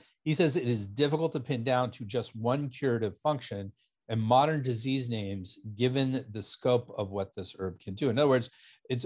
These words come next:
it's hard to say exactly, um, "It treats this." It, it's not like that in, um, Guizhou and not in Chinese medicine.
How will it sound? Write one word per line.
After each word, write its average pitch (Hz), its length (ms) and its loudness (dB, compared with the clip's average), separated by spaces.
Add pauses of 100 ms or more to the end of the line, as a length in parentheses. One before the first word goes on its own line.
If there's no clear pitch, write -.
it's 135 140 2
hard 156 280 2
to 139 40 -2
say 123 500 0
exactly, 107 920 -4 (380)
um, 101 260 0 (100)
"It 147 260 2
treats 127 340 0
this." - 440 0 (100)
It, 113 120 -16 (260)
it's 113 200 -14
not 143 240 -6
like 139 300 -2
that 90 300 -6 (100)
in, 98 380 -8 (100)
um, 101 240 -8
Guizhou 92 420 -6
and 95 80 -12
not 92 160 -8
in 87 80 -12
Chinese 87 440 -12
medicine. 92 360 -16